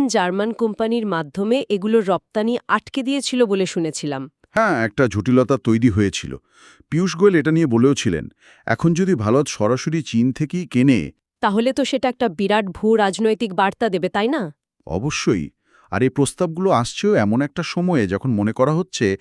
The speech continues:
Speaker 2: আমেরিকার কিছু পদক্ষেপ ভারতের অর্থনৈতিক বৃদ্ধিতে কিছুটা হলেও চাপ সৃষ্টি করছে।
Speaker 1: হুম।
Speaker 2: তো চীনের এই উদ্যোগগুলো ভারতের উৎপাদন, পরিকাঠামো নির্মাণে সাহায্য করতে পারে। কিন্তু এখানে একটা কিন্তু আছে।
Speaker 1: কি?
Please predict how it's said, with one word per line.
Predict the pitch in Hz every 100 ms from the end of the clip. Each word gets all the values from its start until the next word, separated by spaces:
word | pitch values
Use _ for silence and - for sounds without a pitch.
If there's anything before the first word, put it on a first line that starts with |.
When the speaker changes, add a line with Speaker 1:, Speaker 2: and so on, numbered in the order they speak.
| - - -
Speaker 2:
আমেরিকার | 92 110 147 185 180
কিছু | - 160
পদক্ষেপ | - 101 123 - - 180
ভারতের | 120 98 117 147
অর্থনৈতিক | 95 92 - 147 156 175 113
বৃদ্ধিতে | 98 92 123 127 190 - _ _
কিছুটা | 131 - 175 196
হলেও | - 127 170
চাপ | - 82 -
সৃষ্টি | - - -
করছে। | - 76 - - -
Speaker 1:
হুম। | - 254 190 147 143 _ _ _ _
Speaker 2:
তো | 160 -
চীনের | - 208 247
এই | 247
উদ্যোগগুলো | 208 147 147 208 202 147 120 - _ -
ভারতের | 92 147 156 151
উৎপাদন, | 127 - 131 139 156 165 165
পরিকাঠামো | 113 107 127 123 139 131
নির্মাণে | 110 110 120
সাহায্য | 131 98 90 95 117
করতে | 101 85 92 -
পারে। | 92 73 - _ _ - - -
কিন্তু | 165 180 160 95 73 _ _ _ _
এখানে | - 87 107 107
একটা | 101 -
কিন্তু | - 98 87 78
আছে। | 58 - -
Speaker 1:
কি? | - 269